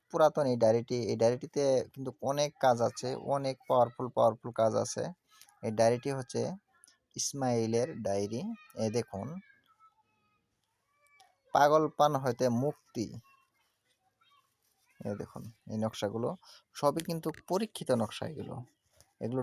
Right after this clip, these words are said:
ডায়েরিতে উঠানো মানেই সবই পরীক্ষিত নকশাগুলো কিন্তু এই ডায়েরিতে উঠানো আছে। সেই ডায়েরিটি আমি আজকে আপনাদেরকে দেখাচ্ছি, ধৈর্য সহকারে দেখতে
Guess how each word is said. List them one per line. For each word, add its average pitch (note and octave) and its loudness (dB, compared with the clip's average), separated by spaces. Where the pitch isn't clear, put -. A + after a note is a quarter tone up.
ডায়েরিতে C3+ 4
উঠানো B2+ -2
মানেই A#2+ 0
সবই B2+ -4
পরীক্ষিত D#3 -4
নকশাগুলো B2+ -4
কিন্তু C3 -6
এই A#2+ 0
ডায়েরিতে A2 2
উঠানো A2+ -4
আছে। G#2+ -8
সেই A#2 -2
ডায়েরিটি A2 0
আমি A#2+ 0
আজকে A2+ -4
আপনাদেরকে A2+ -2
দেখাচ্ছি, A#2+ -4
ধৈর্য A2 0
সহকারে G#2+ 0
দেখতে A2+ -6